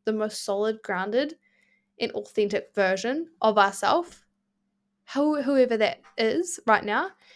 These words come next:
and whoever that changes and grows into be. This is the work of awakening. Awakening is my new six-week course that takes you from a place of unclarity, a place of, of confusion, a place of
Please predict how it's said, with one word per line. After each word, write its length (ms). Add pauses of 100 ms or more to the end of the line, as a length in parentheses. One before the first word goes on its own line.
(160)
and 220
whoever 280
that 160
changes 380
and 140
grows 240
into 180
be. 320 (160)
This 220
is 140
the 100
work 320 (400)
of 80
awakening. 560 (1120)
Awakening 560
is 340
my 160
new 240
six-week 560
course 540
that 300 (180)
takes 400
you 100
from 560 (720)
a 80
place 380
of 200 (800)
unclarity, 640
a 120
place 460
of, 320 (480)
of 220
confusion, 680
a 120
place 340
of 220